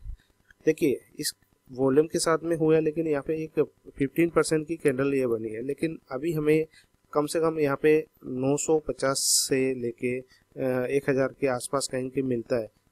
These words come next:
तो आप लोग का stop loss थोड़ा छोटा रहेगा, लेकिन आप current price पे भी buying कर सकते हो, जो कि इसका current price है वो है एक हज़ार पचास। इसके हाई के ऊपर निकलेगा तो अभी यहाँ पे एक हज़ार पचास के ऊपर buying करेंगे तो हमारा stop loss क्या बन रहा है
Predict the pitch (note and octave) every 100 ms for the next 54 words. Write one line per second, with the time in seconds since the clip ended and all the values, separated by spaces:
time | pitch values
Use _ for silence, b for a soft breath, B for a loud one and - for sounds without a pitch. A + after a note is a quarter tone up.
0 | _ E3 C3+ C3 C#3+ - D3+ D3 - -
1 | F3+ - E3+ - D3+ D#3 D3+ A#2+ A#2 G#2
2 | G2+ G2+ _ - C#3 C3 E3 D#3+ D3 D#3
3 | - B2+ C#3 D3 D3 C3+ - D3 C#3+ C#3+
4 | D3 D3+ - C3 B2 B2+ C3 A#2+ B2 -
5 | B2 B2+ b b _ D3+ D3+ D#3 C3+ -
6 | D3 D3 D3 C3 C3 B2+ B2+ B2+ B2 A#2+
7 | A#2+ A#2+ B2 B2+ _ C3 B2+ C3+ D3+ B2+
8 | - G2+ - - _ _ - D#3 - C#3
9 | C3 C3+ D#3 D3+ C#3+ C3 C#3 C#3 - D3
10 | D3 D#3 D#3+ C#3 C3 D3+ C#3 D3 D#3+ D#3+
11 | C3 D3 - D#3 D3 C#3+ C3+ C#3 D3 D3
12 | D3 C#3+ C#3 D3 C3 - C#3 D3+ - D3+
13 | C#3 C3 B2+ C3 _ _